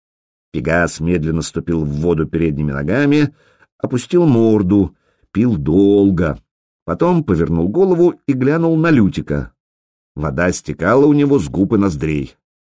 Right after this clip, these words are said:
Поэт покачал головой, снова вздохнул, громко потянул носом. "И взглянул герой на бурлящую пучину", продекламировал он тихонько, стараясь не стучать зубами.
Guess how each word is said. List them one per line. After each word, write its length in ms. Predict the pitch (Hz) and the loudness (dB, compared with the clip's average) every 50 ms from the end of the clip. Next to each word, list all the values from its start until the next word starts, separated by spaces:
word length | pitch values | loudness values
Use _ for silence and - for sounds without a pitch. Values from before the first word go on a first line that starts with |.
| _ _ _ _ _ _ | _ _ _ _ _ _
Поэт 440 | - 131 170 196 202 185 - - - | -2 0 2 2 0 0 -2 -10 -12
покачал 420 | _ 76 - 76 - - 87 85 87 | _ -8 -8 -6 -4 -2 0 0 2
головой, 540 | 85 101 113 135 165 202 208 196 185 165 147 - _ _ _ _ _ | 2 2 2 4 4 4 4 4 2 0 -2 -6 _ _ _ _ _
снова 640 | - - - 127 151 196 202 185 180 180 170 170 180 _ _ | -12 -12 -6 -4 -2 0 0 2 2 0 0 -2 -6 _ _
вздохнул, 840 | _ - - - - - 127 139 135 - - 69 107 135 139 131 117 110 - _ _ _ _ _ _ _ - | _ -16 -14 -12 -6 -4 -2 -2 -2 -4 -4 0 2 2 2 2 0 -4 -10 _ _ _ _ _ _ _ -10
громко 560 | - - 95 123 170 190 185 170 - 165 - | -6 -4 -2 0 0 0 0 0 -2 -4 -4
потянул 420 | - 69 - 65 82 101 104 98 | -4 -8 -6 -2 0 2 2 2
носом. 680 | 85 78 78 82 82 76 - - 73 69 67 64 57 - _ _ _ _ _ _ _ _ _ _ _ _ _ _ _ _ _ | 2 0 0 -2 -2 -4 -4 -6 -8 -6 -8 -8 -10 -14 _ _ _ _ _ _ _ _ _ _ _ _ _ _ _ _ _
"И 120 | - 214 214 | -4 -2 -2
взглянул 640 | 160 101 - - 95 110 139 196 262 294 311 294 262 | -2 -2 0 2 2 4 4 4 6 6 4 4 4
герой 540 | 254 277 247 226 233 240 247 240 208 - - _ _ _ _ - | 2 0 2 4 4 4 4 4 2 0 -2 _ _ _ _ -4
на 140 | 170 185 | -2 0
бурлящую 800 | 160 143 147 143 110 95 98 135 156 143 - - - 131 131 127 | 2 2 2 4 4 4 4 4 2 2 0 0 0 2 2 2
пучину", 680 | 123 - 104 95 - - 98 127 127 117 113 104 101 - - - _ _ _ - | 2 0 -4 -4 -2 0 2 4 4 4 4 4 2 0 -2 -10 _ _ _ -4
продекламировал 1000 | 95 90 85 87 101 - - 80 87 95 110 120 110 92 92 92 95 95 - - | -2 -2 0 0 -2 -2 -2 -2 0 0 2 2 2 2 2 2 2 2 0 0
он 160 | - 92 85 76 | -2 -4 -4 -4
тихонько, 560 | - 113 - - 185 185 175 160 - 170 160 | -6 -8 -6 -2 -2 -2 -2 -2 -2 -2 -2
стараясь 640 | - - - 143 78 107 131 135 120 - - - | -4 -4 -6 -4 -2 0 0 0 0 -2 -4 -4
не 200 | 98 98 110 139 | -2 0 0 0
стучать 540 | 143 - - - 160 - - 113 110 120 107 | -2 -4 -6 -6 -6 -4 -2 -2 -2 -2 -2
зубами. 580 | 92 110 117 85 82 85 85 87 92 92 82 | -2 -2 0 2 2 0 0 2 0 0 -2